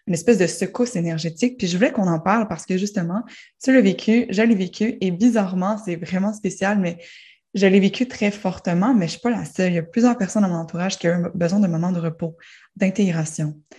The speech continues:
Et ce que je trouve intéressant, c'est que, comme tu le dis, les neuf années, les neuf dernières années, plus si on se remet un petit peu dans le bain, là,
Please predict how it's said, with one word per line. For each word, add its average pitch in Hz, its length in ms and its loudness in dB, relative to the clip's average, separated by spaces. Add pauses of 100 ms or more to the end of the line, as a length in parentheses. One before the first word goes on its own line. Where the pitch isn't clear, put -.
(540)
Et 180 320 2
ce - 120 -16
que 185 120 -2
je 175 80 -4
trouve 254 200 4
intéressant, 196 600 0
c'est 180 180 -6
que, - 80 -18 (180)
comme 196 160 2
tu 196 160 -4
le 170 60 -2
dis, 208 300 2
les 170 180 0
neuf 196 440 -2 (100)
années, 185 360 2
les 175 120 0
neuf 196 240 0
dernières 185 640 0
années, 180 300 -4 (300)
plus 294 140 -4
si - 60 -2
on 190 60 2
se 190 120 -4
remet 202 180 4
un 233 80 6
petit - 140 -8
peu 214 100 4
dans 175 160 2
le 165 60 -2
bain, 202 180 0
là, 180 180 -2